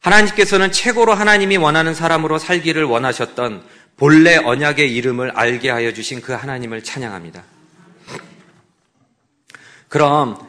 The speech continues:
최고로 하나님이 원하는 사람은 어떤 모습이어야 할까요? 하나님께서는 그런 사람을 만드시려고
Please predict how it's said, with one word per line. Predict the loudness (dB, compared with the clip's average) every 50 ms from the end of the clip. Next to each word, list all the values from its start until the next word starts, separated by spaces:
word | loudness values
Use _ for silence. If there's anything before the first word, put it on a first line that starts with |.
| _ _ _ _
최고로 | -4 0 0 2 4 4 4 4
하나님이 | 4 4 2 2 2 0 0 -2 0
원하는 | 0 0 0 0 0 0 -2 -4
사람은 | -4 -2 -2 -2 -2 -2 -2
어떤 | -4 -4 -4 -4 -6 -6
모습이어야 | -4 -6 -6 -6 -8 -12 -12 -10 -8 -8 -6 -6 -8
할까요? | -10 -12 -12 -12 -10 -10 -10 -12 -14 -18 _ _ _ _ _ _ _ _ _ _ _ _ _ _ _ _ _ _
하나님께서는 | _ 0 2 2 2 2 0 0 -2 0 0 -2 -2 -2 -2
그런 | 0 2 4 4 2
사람을 | 2 2 2 2 2 2 2
만드시려고 | 2 2 0 0 0 -4 -4 -4 -4 -4 -4 -4 -2 0 0 0 0 -4 -6 -14 -20 -20 _